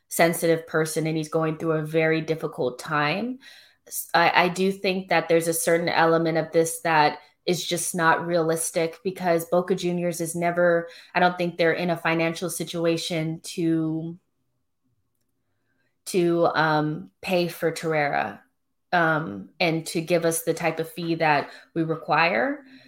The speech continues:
You know, we spent about twenty-five million on Torreira. He's still a young player. And although his career hasn't really been going in the direction that I feel like he wants it to go, we still should be able to recoup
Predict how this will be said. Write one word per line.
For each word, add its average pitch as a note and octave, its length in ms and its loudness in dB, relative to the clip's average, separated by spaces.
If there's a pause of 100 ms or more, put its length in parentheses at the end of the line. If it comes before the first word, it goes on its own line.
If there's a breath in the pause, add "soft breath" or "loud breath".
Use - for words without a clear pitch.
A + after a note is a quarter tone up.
(140 loud breath)
You G#3 120 -2
know, E3 260 6
we E3+ 160 0
spent F3 320 0
about D#3+ 280 2
twenty-five G3 520 -2
million E3+ 320 0
on D#3 120 -2
Torreira. D#3 460 2
He's D#3 140 -6
still E3 180 0
a D#3+ 60 0
young D#3+ 240 -2
player. D3+ 520 -6 (760)
And G3 140 2
although E3+ 340 6
his E3+ 400 2 (240 loud breath)
career F3+ 400 4
hasn't E3+ 400 2
really E3+ 380 2
been E3+ 180 0
going D#3+ 380 0
in E3+ 140 -6
the D#3+ 40 -4
direction D#3 520 0
that D#3+ 100 4
I D#3 100 4
feel D#3+ 300 0
like D3+ 200 2
he E3 200 -6
wants D#3 320 -2
it - 120 -8
to A3+ 80 -10
go, A#3 380 0 (800 loud breath)
we F3+ 100 2
still F3+ 300 4
should F3 160 -6
be F3 80 2
able E3 160 2
to D#3+ 80 0
recoup E3 480 -4